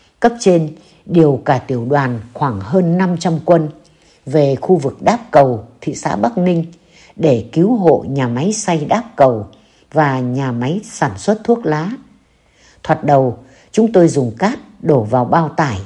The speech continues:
làm bờ chắn nước vào kho. Nước tiếp tục dâng, mọi người vào kho dồn lúa lên cao. Tại thị xã Bắc Ninh, tôi chứng kiến nước lũ đã ngập một phần mái nhà của dân. Trên nhiều cánh đồng,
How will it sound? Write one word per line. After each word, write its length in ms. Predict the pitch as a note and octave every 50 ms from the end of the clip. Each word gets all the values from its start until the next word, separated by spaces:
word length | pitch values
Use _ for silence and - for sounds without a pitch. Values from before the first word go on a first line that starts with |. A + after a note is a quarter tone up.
| - _ _ _ -
làm 300 | B2+ C#3 C#3 B2 A#2+ B2
bờ 200 | C3+ C3 A#2+ A2+
chắn 400 | A2+ - - C#3 D#3+ G3+ A#3 A3+
nước 200 | B3 C#4+ C#4 -
vào 200 | C#3+ B2 G#2 F2+
kho. 400 | - - D#3+ D#3 D3+ D3 C#3+ - _ _ _ _ _ _ _ _ _ - _
Nước 180 | F3+ G3 B3 A#3 A#3+ - -
tiếp 140 | - D#4 D#4 -
tục 120 | - A#2+ G2+ A2+
dâng, 280 | A#2+ C3+ E3+ D#3+ D#3+ D3 - - _ _ _ _ _ _ _ _
mọi 140 | E3+ D#3+ A#2
người 260 | C#3 D3+ D3 D3 C#3
vào 200 | A#2 C#3+ C#3 C3
kho 480 | A2+ - - F3 F3 E3+ E3 D#3 D#3 - _
dồn 360 | - B2+ B2 D3+ C3+ B2 B2
lúa 240 | B2 B2+ D3 F3+ A3+
lên 300 | B3 A3 G3+ F3+ E3 E3+
cao. 300 | - F3 E3 D#3+ D#3 D3 - - _ _ _ _ _ _ _ _ _ _ _ _ _ _ _ _ _
Tại 320 | E3+ D#3 A#2 G#2 C3 B2+ -
thị 160 | - D3 -
xã 200 | - - C3+ D#3+
Bắc 240 | G3 G#3 A#3 A#3 G3
Ninh, 260 | F3+ F3+ F3 E3 E3 E3+ - _ _ _ _ _ _ _
tôi 280 | - F#3 E3+ E3+ E3 E3
chứng 260 | - F3+ E3+ G#3+ A3
kiến 340 | - F#3 D#3+ D#3+ F3+ A3 D4 D#4+ - - - - - - - - -
nước 260 | F#3 G#3+ B3+ B3 -
lũ 300 | F3 F3 - - A#3+ D4+ -
đã 220 | F3 E3+ - A#3 B3+
ngập 280 | A#3 F3 D#3 - - C3+
một 200 | C3+ C3 B2 -
phần 340 | - - C#3+ C3 B2 A#2+
mái 160 | B2 C#3 D#3 F3+
nhà 380 | A3+ A3 F#3+ D#3+ C#3 B2 A#2 A2
của 160 | - C3 A2+
dân. 320 | G2 G#2 A#2+ E3 D#3+ D#3+ D3 - - _ _ _ - _ - _ _ - - _ _ _ _ _ _ -
Trên 380 | - G3+ G3 F#3 F3+ E3 D3
nhiều 220 | C#3 C#3 B2+ A#2 A2+
cánh 280 | - C#3 D#3 G3 A#3+ G#3+
đồng, 280 | D#3+ C3+ A#2+ A#2 G#2+